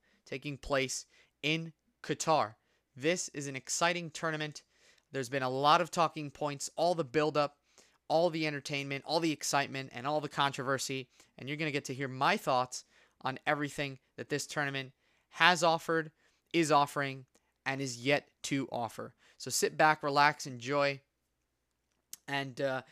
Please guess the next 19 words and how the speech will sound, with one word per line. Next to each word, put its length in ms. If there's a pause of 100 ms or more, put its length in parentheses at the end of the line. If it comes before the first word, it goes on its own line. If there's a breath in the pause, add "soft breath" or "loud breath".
(240 loud breath)
I'm 100
gonna 140
be 100
discussing 640
all 220
the 80
buildup 580
and 240
news 220
to 100
this 140
tournament. 500
You're 100
gonna 140
get 140
to 100
hear 100
my 280
predictions 640